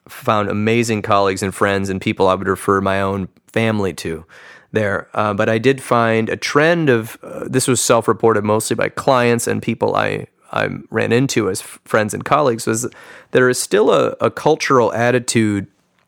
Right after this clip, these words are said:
in Grand Rapids that's a bit more disconnected mind and body, much more focused on brain and thoughts, and even tied into belief systems that are heavy on guilt and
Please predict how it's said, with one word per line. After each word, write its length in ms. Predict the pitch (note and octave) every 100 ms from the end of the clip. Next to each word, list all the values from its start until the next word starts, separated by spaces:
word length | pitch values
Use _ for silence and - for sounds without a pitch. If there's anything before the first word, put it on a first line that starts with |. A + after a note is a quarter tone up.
| _ _ _ _ - -
in 340 | B2+ B2+ B2
Grand 240 | A2+ G#2+
Rapids 580 | G#2 G2+ G2+ G2+ F2 - - - - -
that's 200 | A2+ -
a 40 |
bit 400 | G#2 G2 B2+ C#3+
more 800 | B2+ A#2 A2 G#2+ G#2 G#2 G2 F#2+ _ _ _ _ _ _ _ _
disconnected 880 | - C3 - - A2+ A#2 - G2+ G2
mind 360 | - G#2+ G#2 G2+
and 120 | F#2+
body, 320 | F#2 F#2 E2
much 320 | D#2 A2+ A#2+ -
more 220 | A2+ G#2
focused 480 | - A2+ - G#2 G#2
on 440 | G2+ G2 F#2+ F2+ -
brain 640 | G2+ G#2 A2+ A2+ A2+ A2
and 180 | F#2+ F2+
thoughts, 800 | - - G#2+ G#2+ G#2 G2+ - - - - _ _ _
and 220 | G#2 G#2
even 300 | G#2+ A#2+ A2+
tied 320 | A2 A#2+ A2 G#2+
into 400 | G#2 G2+ - G2
belief 340 | F#2+ G2 A2
systems 460 | - G#2+ G#2+ G2+ G2
that 120 | G2+
are 120 | F#2+
heavy 360 | - A#2 G#2 G2
on 180 | F2+
guilt 640 | F2 - A#2 G#2 G2 - - _ _ _ _ _
and 840 | G2 F#2+ F#2 F2 F2 E2+ F2+ F2+